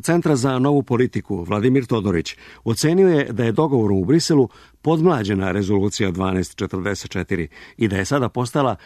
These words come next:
relevantna i za one zemlje koje su htele da je marginalizuju.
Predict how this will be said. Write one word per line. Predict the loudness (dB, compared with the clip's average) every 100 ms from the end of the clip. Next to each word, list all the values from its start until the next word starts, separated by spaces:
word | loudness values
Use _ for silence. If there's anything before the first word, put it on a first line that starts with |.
| -10
relevantna | -4 -2 0 -2 -2 -4 -4
i | -4
za | -2
one | 0 0
zemlje | 0 2 2 -2 -10 -8
koje | -2 -2
su | -2
htele | -4 -2
da | -2 -2
je | -2
marginalizuju. | -2 -4 -4 -4 -4 -6 -6 -6